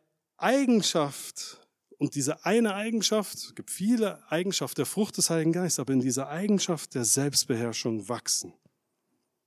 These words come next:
und unsere gottgegebene Limits kennen?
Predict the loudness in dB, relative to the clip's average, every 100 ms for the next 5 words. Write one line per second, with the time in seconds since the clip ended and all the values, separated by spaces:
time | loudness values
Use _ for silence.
0 | _ _ 0 2 2 -6 -8 -4 -4 -4
1 | -8 -8 -8 -8 -12 -6 -4 -4 -4 -6
2 | -8 -10 -10 -10 -6 -4 -6 _ _ _
3 | _ -16 -14 -16